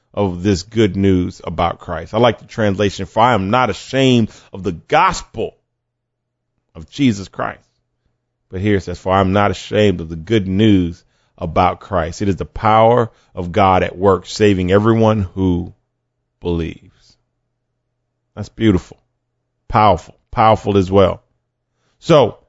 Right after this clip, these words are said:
blood money, the bride price. There's three things you need to know. Let's dig in. We're digging in right now. Go ahead. Take a deep bite, right?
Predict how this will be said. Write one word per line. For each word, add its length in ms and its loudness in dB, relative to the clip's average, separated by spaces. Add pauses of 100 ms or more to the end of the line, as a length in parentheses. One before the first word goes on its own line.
(280)
blood 280 4
money, 260 2
the 120 0
bride 400 2
price. 340 -6
There's 200 -2
three 220 -2
things 300 0
you 60 2
need 280 4
to 120 0
know. 480 4 (200)
Let's 140 -2
dig 260 2
in. 180 2
We're 80 2
digging 260 4
in 100 4
right 180 4
now. 280 0 (640)
Go 200 2
ahead. 440 2
Take 160 0
a 60 2
deep 280 0
bite, 280 0 (320)
right? 220 2